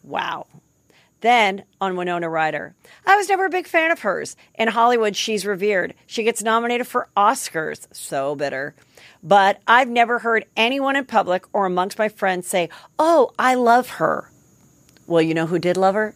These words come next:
Johnny Depp. Okay, move on. Uh, J Lo on Cameron Diaz. "Mm, you know what? She's a lucky model who's been given a lot of opportunities. I just wish she would have done more f-, with them."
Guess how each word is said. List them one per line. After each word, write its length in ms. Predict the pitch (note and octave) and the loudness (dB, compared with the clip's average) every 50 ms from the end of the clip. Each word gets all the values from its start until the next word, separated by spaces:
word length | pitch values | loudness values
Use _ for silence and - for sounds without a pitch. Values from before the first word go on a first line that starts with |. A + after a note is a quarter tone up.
| _ | _
Johnny 440 | - - - G#3 F3+ E3 D#3+ D#3+ D3+ | -12 -6 -2 -2 0 0 0 -2 -4
Depp. 300 | - - D#3+ C#3+ C#3 - _ - - - _ _ _ _ _ _ _ | -4 -2 -2 -2 -2 -2 _ -14 -20 -20 _ _ _ _ _ _ _
Okay, 160 | - - - | -10 -8 -8
move 260 | - E3 F#3 F#3 F3 | -4 -2 -2 -2 -2
on. 200 | - - - - _ _ _ _ - - - - - - - - - - | -2 -6 -8 -10 _ _ _ _ -20 -20 -20 -18 -18 -18 -14 -2 2 4
Uh, 220 | G#3+ G3+ F#3+ F3+ | 6 6 6 4
J 340 | - F3 - A3 A#3 B3 B3+ | 2 -2 0 2 4 4 4
Lo 220 | C4 B3 A3+ A3+ | 6 6 4 6
on 180 | - G3 F#3+ F#3 | 4 0 -2 -4
Cameron 440 | - - F#3+ E3+ E3+ F3 F#3 G3 G3 | -6 -6 -6 -6 -4 -4 -6 -8 -8
Diaz. 560 | - C4+ D4 C4+ F#3+ - - - - - - _ _ _ _ _ _ _ _ _ _ _ - | -8 -8 -4 -4 -4 -6 -6 -12 -16 -20 -20 _ _ _ _ _ _ _ _ _ _ _ -10
"Mm, 240 | C4+ D4 D4+ D4 - _ _ _ - - | -8 -8 -8 -8 -10 _ _ _ -14 -10
you 80 | A#3+ A#3+ | -6 -2
know 120 | B3+ B3 | 0 2
what? 220 | B3+ B3+ B3+ - _ - | 4 4 2 2 _ -10
She's 220 | - A#3+ A3 F#3+ | -8 -8 -6 -4
a 60 | G#3+ | -2
lucky 300 | G#3 G#3+ A3 G#3+ - B3 | 0 0 -2 -2 -4 -8
model 380 | B3 A#3+ A3+ A3 A3+ A3 A3+ A3 | -2 2 2 4 4 2 0 0
who's 140 | G#3 G3+ E3 | -2 -4 -4
been 180 | E3 F3 F3 | -4 -6 -4
given 220 | D#3+ F3+ E3+ F3+ E3+ | -4 -2 -2 -2 -2
a 100 | D#3+ D#3+ | -2 0
lot 200 | E3 E3 E3+ F3+ | 2 2 2 2
of 80 | F#3+ | 4
opportunities. 840 | G#3 G3+ G3+ - G#3 F#3+ - F#3 D#3+ D3+ D3 D3+ C#3+ D#3 C#3+ - - _ _ _ _ _ _ _ _ - | 2 2 2 0 -4 -10 -8 -8 -6 -6 -6 -6 -6 -8 -10 -14 -16 _ _ _ _ _ _ _ _ 0
I 120 | G3 G3+ G3 | 0 2 2
just 240 | G3 G3+ - - - _ _ _ _ _ _ | 2 0 -2 -4 -10 _ _ _ _ _ _
wish 160 | - D3+ D3+ - | -10 -10 -8 -6
she 140 | - G3+ | -4 -4
would 140 | F#3+ G3 G3+ | -4 -2 -2
have 80 | G#3 F#3+ | -4 -2
done 220 | G#3+ G#3+ G#3 G#3 | 0 -2 0 0
more 180 | F#3+ F#3+ A3 B3 | -2 -4 -6 -6
f-, 180 | B3+ - - _ - | -8 -14 -20 _ -14
with 160 | D#3+ D3 - | -14 -14 -10
them." 320 | - D#3 D3+ D3 D3 D#3+ | -8 -8 -8 -8 -12 -16